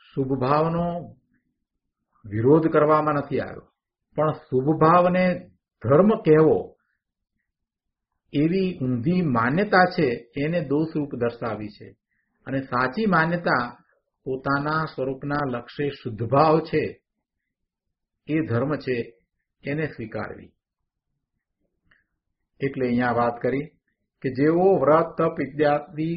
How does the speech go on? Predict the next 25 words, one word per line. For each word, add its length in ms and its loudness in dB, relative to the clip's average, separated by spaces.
શુભ 320 -4
આચરણને 640 -2
મોક્ષનું 480 -4
કારણ 400 -2
જાણી 400 -2
અંગીકાર 420 0
કરે 260 0
છે 160 -4
તેઓ 300 -2
મિથ્યા 520 -2
દ્રષ્ટિ 380 -4
છે, 180 -20
તેમને 360 2
જૈન 300 0
ધર્મની 420 0
ખબર 260 0
નથી. 360 -10
જૈન 380 2
ધર્મ 340 0
તો 120 -2
એક 220 0
વિતરાગ 560 -2
ભાવ 320 -2
છે, 180 -10
રાગ 380 -2